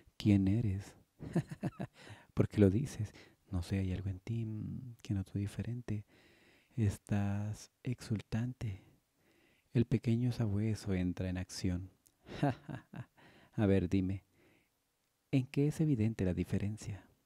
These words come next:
Ay, pequeño sabueso, no entiendo cuál es la gana de ponerle mote a todo. ¿Tanto te cuesta llamar a las personas por su nombre? <laughs> Mucho.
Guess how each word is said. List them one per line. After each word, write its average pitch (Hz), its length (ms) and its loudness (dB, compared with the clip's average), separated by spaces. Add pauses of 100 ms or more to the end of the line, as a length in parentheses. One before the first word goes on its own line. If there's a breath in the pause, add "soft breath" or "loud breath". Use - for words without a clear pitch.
(580)
Ay, 104 200 -4 (100)
pequeño 101 360 -2
sabueso, 104 580 -2
no 107 80 -2
entiendo 120 380 -4
cuál 123 180 -6
es 120 160 -6
la 120 140 -6
gana 123 320 -4
de 104 120 -6 (640)
ponerle 95 580 0
mote 117 500 -2
a 104 40 -6
todo. 117 420 -4 (960 soft breath)
¿Tanto 101 240 -6
te 127 80 0
cuesta 113 300 2
llamar 113 240 2
a - 20 0
las 104 140 2
personas 107 400 2
por 110 160 4
su 113 120 2
nombre? 104 460 2 (720)
<laughs> - 880 -2 (1000 loud breath)
Mucho. 98 480 2